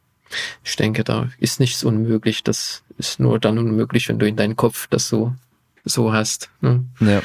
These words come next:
Speaker 2: ja. Ähm, da, <laughs> ich, mir fällt gerade ein, da hatte ich auch schon mal, ähm, jemand zum Training da. Äh, ein Mann, der war auch schon ein bisschen älter, der irgendwie fünfzig, sechzig rum sowas und, ähm,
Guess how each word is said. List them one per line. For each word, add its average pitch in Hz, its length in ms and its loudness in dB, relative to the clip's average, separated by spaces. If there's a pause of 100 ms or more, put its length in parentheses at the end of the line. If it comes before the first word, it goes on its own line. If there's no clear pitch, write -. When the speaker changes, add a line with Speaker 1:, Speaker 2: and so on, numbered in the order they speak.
Speaker 2:
ja. 101 160 2 (800)
Ähm, 92 500 2
da, - 80 -4 (160)
<laughs> - 40 0
ich, - 280 -4
mir 104 240 0
fällt - 220 -2
gerade 98 180 2
ein, 104 140 2
da 98 100 2
hatte 101 120 -2
ich 101 100 -2
auch - 120 -2
schon 101 200 0
mal, 98 340 0
ähm, 98 400 -2 (260)
jemand 101 340 2
zum 101 160 0
Training 117 360 2
da. 107 260 4 (640)
Äh, 104 40 4
ein 95 460 0
Mann, 95 280 2
der 104 80 2
war 92 100 2
auch 82 120 0
schon 117 100 0
ein 104 40 2
bisschen 101 220 -2
älter, 104 340 2
der 95 420 0 (240)
irgendwie 101 480 -4
fünfzig, 101 520 -2
sechzig 101 380 -2
rum 101 160 2
sowas 98 380 0
und, 98 440 0
ähm, 98 280 0